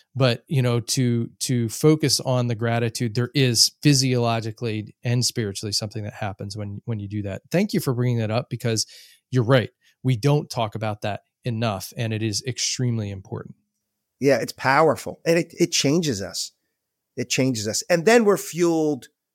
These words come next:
Speaker 2: by joy.
Speaker 1: Yeah.
Speaker 2: Instead of,
Speaker 1: Yeah.
Speaker 2: we're, what are we fueled by, right? That, going back to our beginning of our conversation, Chris,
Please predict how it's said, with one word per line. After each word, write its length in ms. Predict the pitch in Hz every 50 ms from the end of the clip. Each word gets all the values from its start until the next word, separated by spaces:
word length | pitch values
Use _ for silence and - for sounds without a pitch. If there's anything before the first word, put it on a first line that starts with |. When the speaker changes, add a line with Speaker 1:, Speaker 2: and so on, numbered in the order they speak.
| _ _ _ _ -
Speaker 2:
by 220 | 156 131 123 123
joy. 560 | 113 110 113 135 170 226 226 135 107 98 _ _ _ _ _ _ _ _ _ _ _ - - -
Speaker 1:
Yeah. 380 | 117 110 104 104 101 101 98 - _ _ _ _ _ _ _ _ _ _ _ _ _ _ -
Speaker 2:
Instead 440 | 196 185 170 - - - 165 156 147
of, 160 | 143 139 131 107
Speaker 1:
Yeah. 240 | 104 101 101 - -
Speaker 2:
we're, 140 | 160 180 170
what 180 | 175 151 180 196
are 40 | 208
we 160 | 196 190 165
fueled 480 | - - - - 202 247 269 262 185 -
by, 200 | 123 101 104 104
right? 180 | 113 135 139
That, 240 | - 185 208 202 -
going 240 | 208 196 214 220 170
back 260 | 185 175 170 160 -
to 100 | - 151
our 80 | 135 110
beginning 360 | - - 110 135 143 156 156
of 80 | 151
our 100 | 156 147
conversation, 640 | - - 147 143 139 131 - 139 123 107 - 95 95
Chris, 420 | - - 98 101 104 - - -